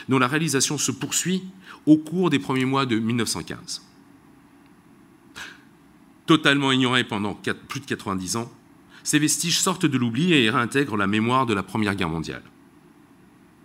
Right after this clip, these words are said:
De nouveaux travaux seront entrepris au cours de l'année mille neuf cent quinze, notamment en forêt de Sénart.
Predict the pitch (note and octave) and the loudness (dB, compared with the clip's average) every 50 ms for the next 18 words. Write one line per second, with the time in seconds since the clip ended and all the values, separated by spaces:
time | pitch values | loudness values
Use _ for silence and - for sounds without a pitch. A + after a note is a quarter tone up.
0 | - _ _ - - - - _ - - - - - - - - - - - - | -20 _ _ -20 -20 -20 -20 _ -20 -20 -20 -20 -20 -20 -20 -20 -20 -20 -20 -20
1 | - - - - - - - - - - - - - - - - - - - - | -20 -20 -20 -20 -20 -20 -20 -20 -20 -20 -20 -20 -20 -20 -20 -20 -20 -20 -20 -20
2 | - - - - - - - - - - - - - - A#2+ D#3 G3+ G#3+ A#3 B3+ | -20 -20 -20 -20 -20 -20 -20 -20 -20 -20 -20 -20 -6 0 2 4 6 6 4 4
3 | A#3+ - G#3 F#3+ D#3 D#3+ F3 F#3+ G3+ - - B2+ C3 C3+ B2+ - C#3+ C#3+ - - | 6 6 6 6 6 4 2 2 2 2 0 0 0 0 0 -2 -4 -4 0 2
4 | G3 F#3+ C#3+ B2+ - E3+ D3+ C#3 C3 A#2+ B2 B2+ C3+ C#3+ B2+ B2+ A#2+ - A#2+ G#2+ | 4 4 4 4 2 0 2 4 4 4 4 4 2 2 2 2 0 0 -2 -2
5 | G#2+ G#2 E2+ D#2+ D#2+ F2+ F#2+ F2+ G#2 G2 G#2+ A#2 A2+ G2+ F2+ - G#2 F2+ G#2 F#2 | -2 -2 -2 -2 -2 -2 -2 -2 -2 -2 -2 -2 -2 -4 -4 -6 -6 -4 -4 -4
6 | F2 E2 A2 - - - A#2+ G#2+ G2 D2+ C#2 - - - | -4 -4 -6 -4 -2 -2 0 0 0 -2 -4 -6 -10 -18